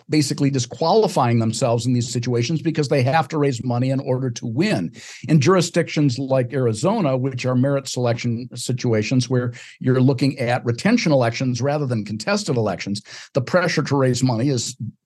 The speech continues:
significantly less. These issues don't arise. But I think that the issues of interest groups and money in judicial elections raises disqualification, uh, issues in, in a number of states that, that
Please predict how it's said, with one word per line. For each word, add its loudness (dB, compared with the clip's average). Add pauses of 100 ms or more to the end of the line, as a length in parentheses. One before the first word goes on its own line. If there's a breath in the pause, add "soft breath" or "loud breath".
(120)
significantly 0
less. -2 (300 loud breath)
These 2
issues 2
don't 0
arise. 2
But 2
I 4
think -2
that 0 (300 loud breath)
the 0
issues -2
of -2
interest 0
groups -2
and 0
money 2
in 4
judicial -2
elections 0
raises 0
disqualification, 0 (320 loud breath)
uh, -4
issues 4 (100)
in, 2
in 2
a 4
number 6
of 2
states -2
that, 0
that 0